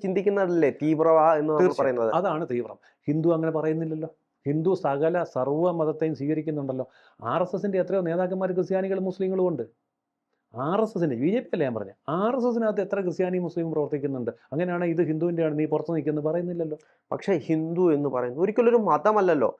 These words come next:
Speaker 2: ഒരിക്കലും മതമല്ല.
Speaker 1: പക്ഷേ അവിടെ ബി ജെ പി ഹിന്ദു എന്ന് പറയുന്ന എല്ലാവരും മ-, ആ ഒരു ജാതിയിൽപ്പെട്ട അല്ലെങ്കിൽ മതത്തിൽപ്പെട്ട ആളുകളാണ്, ഇത് തങ്ങളുടെ ആളുകളാണ് എന്നൊരു ചിത്രീകരണം കൊടുക്കുന്നില്ലേ?
Speaker 2: ഒരിക്കലുമില്ല. അത് മാധ്യമ സൃഷ്ടിയാണ്. മാധ്യമങ്ങളുടെ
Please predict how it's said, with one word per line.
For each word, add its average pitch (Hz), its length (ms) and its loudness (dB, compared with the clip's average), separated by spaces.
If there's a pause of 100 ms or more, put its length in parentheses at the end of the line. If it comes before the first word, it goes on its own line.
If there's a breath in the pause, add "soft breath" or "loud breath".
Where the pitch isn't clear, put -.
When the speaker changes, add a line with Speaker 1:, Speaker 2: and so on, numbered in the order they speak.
(160)
Speaker 2:
ഒരിക്കലും 196 280 2
മതമല്ല. 196 360 0 (380)
Speaker 1:
പക്ഷേ 151 260 4
അവിടെ 202 400 6
ബി 175 380 2
ജെ 208 100 10
പി 208 360 2 (160)
ഹിന്ദു 196 520 4
എന്ന് 202 140 4
പറയുന്ന 185 340 2
എല്ലാവരും 180 800 4
മ-, 151 180 2 (120)
ആ 180 160 6
ഒരു 196 220 6
ജാതിയിൽപ്പെട്ട 165 640 2
അല്ലെങ്കിൽ 175 280 0
മതത്തിൽപ്പെട്ട 165 640 0
ആളുകളാണ്, 156 560 2
ഇത് 175 340 6
തങ്ങളുടെ 202 480 4
ആളുകളാണ് 180 680 4
എന്നൊരു 170 380 0 (300 soft breath)
ചിത്രീകരണം 202 560 6
കൊടുക്കുന്നില്ലേ? 135 560 0
Speaker 2:
ഒരിക്കലുമില്ല. 165 580 -2 (420)
അത് 160 220 0
മാധ്യമ 139 520 -4
സൃഷ്ടിയാണ്. - 460 -14 (460)
മാധ്യമങ്ങളുടെ 156 640 -2